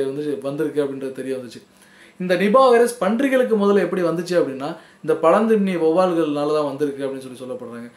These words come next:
இந்தியாவுல பழந்தின்னி வௌவால்கள் அதிகம் அப்படின்னும், அஹ், ஒரு சர்வேல சொல்றாங்க. இந்த பழந்தின்னி வௌவால்கள்னால தான் இந்த நோய் தொற்று வந்து பன்றிகளுக்கு ஏற்பட்டுச்சு அப்படின்னும், இந்த நோய் தொற்று பன்றிகளுக்கு மட்டும் இல்ல, ஆடு, மாடு, குதிரை, இந்த மாதிரி வந்துட்டு விலங்குகளுக்கும் வர வாய்ப்பு இருக்கு அப்படின்னும். ஆனா,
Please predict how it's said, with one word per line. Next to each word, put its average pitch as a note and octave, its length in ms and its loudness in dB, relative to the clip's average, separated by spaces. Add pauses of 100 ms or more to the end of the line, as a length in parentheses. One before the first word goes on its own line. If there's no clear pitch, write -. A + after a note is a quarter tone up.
(240)
இந்தியாவுல A3 460 4
பழந்தின்னி G3 420 0
வௌவால்கள் D#3+ 360 2
அதிகம் D#3+ 340 -2
அப்படின்னும், D3 420 -4 (100)
அஹ், C3+ 220 -8
ஒரு C3 160 -6
சர்வேல D3 280 0
சொல்றாங்க. C3 480 -8 (440)
இந்த E3 120 2
பழந்தின்னி G#3 500 4
வௌவால்கள்னால E3 640 2
தான் F#3 160 0
இந்த D#3+ 140 -4
நோய் E3+ 220 0
தொற்று E3 220 -4
வந்து D3 180 -2
பன்றிகளுக்கு D#3+ 560 -2
ஏற்பட்டுச்சு C#3 380 -6
அப்படின்னும், C#3 360 -8
இந்த D3+ 220 -6
நோய் G3+ 220 2
தொற்று G#3 280 0
பன்றிகளுக்கு G#3+ 520 2
மட்டும் E3+ 380 0
இல்ல, E3+ 320 0 (300)
ஆடு, G3 440 4
மாடு, F#3+ 640 2
குதிரை, G3+ 340 4
இந்த F3 200 -2
மாதிரி F#3 280 0
வந்துட்டு F3 500 0
விலங்குகளுக்கும் E3+ 680 0
வர D#3 200 0
வாய்ப்பு D#3 320 0
இருக்கு C#3+ 140 -4
அப்படின்னும். C#3 260 -6 (220)
ஆனா, F3+ 520 0